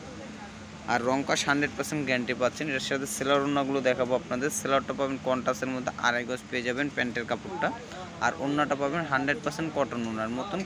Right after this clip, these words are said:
খুব সুন্দর একটা ওড়না পাবেন, একদম পাঁচ হাতের মধ্যে ওড়নাটা হবে।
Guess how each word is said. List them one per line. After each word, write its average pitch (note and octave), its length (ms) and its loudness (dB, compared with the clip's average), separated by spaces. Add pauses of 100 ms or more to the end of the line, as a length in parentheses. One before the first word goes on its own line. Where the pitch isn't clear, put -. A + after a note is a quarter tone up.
খুব F3+ 100 -4 (120)
সুন্দর D#3 260 0
একটা D3 220 0
ওড়না C#3+ 180 2
পাবেন, C#3+ 260 -2
একদম C3+ 240 -2 (100)
পাঁচ C#3 220 2
হাতের B2 240 0
মধ্যে A#2 240 -2
ওড়নাটা G#2+ 320 -4
হবে। - 240 -6